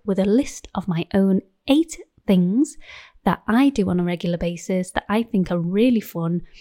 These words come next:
that you can use or have a twist on them of your own to manifest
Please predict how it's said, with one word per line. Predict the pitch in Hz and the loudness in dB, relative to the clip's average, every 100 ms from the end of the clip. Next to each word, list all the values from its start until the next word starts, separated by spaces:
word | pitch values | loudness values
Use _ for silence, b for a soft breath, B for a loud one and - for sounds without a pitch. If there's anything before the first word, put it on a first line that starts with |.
| B - | B -4
that | 190 | 0
you | 202 262 | 2 0
can | - 190 | 2 2
use | 175 175 175 - | 2 0 -4 -6
or | 185 170 170 165 | -4 -2 -4 -6
have | 180 | -6
a | 208 | 6
twist | - 214 - 214 | 8 8 4 -2
on | 202 202 | 0 0
them | 202 208 | 0 -2
of | 202 208 | -2 0
your | 208 | 0
own | 175 170 185 - B B B B | 0 0 -2 -4 B B B B
to | - 185 - | 0 2 2
manifest | 180 170 175 - 185 185 - | -2 -2 -4 -2 -2 -4 -12